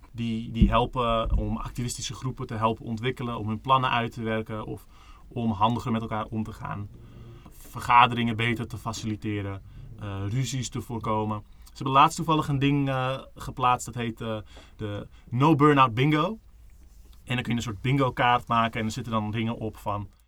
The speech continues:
wat zijn dingen die, eh, die een risico zijn qua, qua burn-out en hoe kun je die uitspreiden of voorkomen, vroeg signaleren. Hartstikke leuk. Ook, eh, komt ook een link voor. Vergelijkbaar, maar dan alleen teksten online is, eh, Seeds for Change.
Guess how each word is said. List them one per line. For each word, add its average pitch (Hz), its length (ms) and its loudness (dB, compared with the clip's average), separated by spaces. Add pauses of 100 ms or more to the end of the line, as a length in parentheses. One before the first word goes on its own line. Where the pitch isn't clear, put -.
(220)
wat 117 340 2
zijn 113 480 2 (260)
dingen 123 300 0
die, 113 300 0
eh, 101 380 -2 (100)
die 113 160 0
een 113 80 2
risico 147 400 4
zijn 120 260 0
qua, 110 340 0
qua 107 200 -2
burn-out 147 420 4
en 110 60 -4
hoe 131 120 0
kun 135 200 -2
je 117 120 -2
die 123 280 -6
uitspreiden 113 600 -4
of - 100 -14
voorkomen, 113 600 -2
vroeg 151 260 -2
signaleren. 110 640 -2 (260)
Hartstikke 139 320 0
leuk. 123 180 0
Ook, 143 200 2
eh, 151 240 2
komt 139 160 -2
ook 143 80 2
een 147 100 2
link 156 180 2
voor. 185 220 -8 (840)
Vergelijkbaar, 139 720 4
maar 117 140 -2
dan 156 180 8
alleen 127 460 0 (380)
teksten 139 300 -2
online 120 420 4
is, 113 220 -6
eh, 104 140 -8
Seeds 180 420 0
for 143 160 -6
Change. 175 380 0